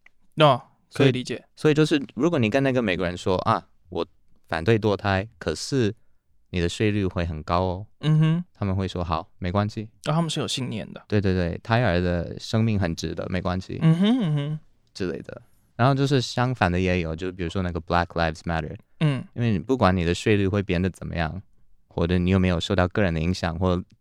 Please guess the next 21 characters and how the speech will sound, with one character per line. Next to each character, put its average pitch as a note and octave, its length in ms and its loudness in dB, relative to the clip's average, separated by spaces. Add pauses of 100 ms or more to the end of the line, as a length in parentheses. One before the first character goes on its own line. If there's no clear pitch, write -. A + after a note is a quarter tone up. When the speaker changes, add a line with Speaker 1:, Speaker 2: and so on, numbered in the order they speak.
(280)
Speaker 2:
就 F2+ 100 -2
是 F2+ 160 -4
可 E2 120 -4
能 D#2 120 -2
你 D#2+ 80 -2
儿 E2+ 240 2
子 F2 260 -2
没 F2 100 0
有 F2 60 4
办 F2+ 200 2
法 F2 160 0
上 F#2 240 0
大 F#2+ 180 2
学， E2+ 220 -4
因 E2+ 80 -2
为 F2 100 2
他 F2+ 140 2
不 F2 160 -2
是 E2 300 -6 (540)
那 G2+ 100 -6
个， E2 320 0